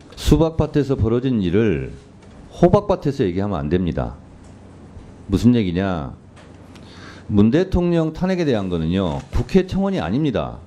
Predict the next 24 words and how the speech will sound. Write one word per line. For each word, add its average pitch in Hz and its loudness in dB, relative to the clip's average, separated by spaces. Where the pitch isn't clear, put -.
청와대 214 2
게시판 165 2
청원이었어요. 151 -4
그래서 135 2
당시 185 2
청와대에서도 98 0
이십만 185 0
명 170 -2
이상이 143 -2
청원을 185 0
하면 131 -4
답변하게 156 -2
돼 104 -2
있습니다. 67 -6
그래서 156 6
이거는 147 0
청와대 196 -2
소관이 175 -4
아니라 123 -2
국회 135 2
소관이다. 123 -2
그래서 131 4
답변하기 123 -2
어렵다. 92 0